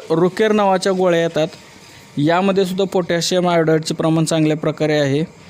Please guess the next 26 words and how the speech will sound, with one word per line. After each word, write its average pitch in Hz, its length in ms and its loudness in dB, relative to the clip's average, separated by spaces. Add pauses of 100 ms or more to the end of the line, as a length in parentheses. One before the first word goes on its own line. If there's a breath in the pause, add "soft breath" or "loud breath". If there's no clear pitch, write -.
(420 loud breath)
आणि 170 200 0
ती - 340 -4
एक 202 140 2
गोळी 175 360 2 (420)
एका 190 180 0
दिवसाला 185 540 0 (260)
याप्रमाणे 185 520 0
सलग 208 320 2
दहा 190 220 0
दिवस 175 280 0
आपल्या 165 280 0
या 165 160 2
सुजले, 160 520 2 (580 loud breath)
अ, 135 220 0
म्हणजे 147 280 0
कासेला 170 460 0
सूज 170 300 0
आलेल्या 156 420 2 (1900)
गाईला 147 300 2
द्या. 131 220 -2 (600 loud breath)
या 185 220 2
गोळ्याने 196 460 2
नुकता 202 400 0
झालेला 196 420 2
mastitis-ला 185 1200 0
जे 185 260 2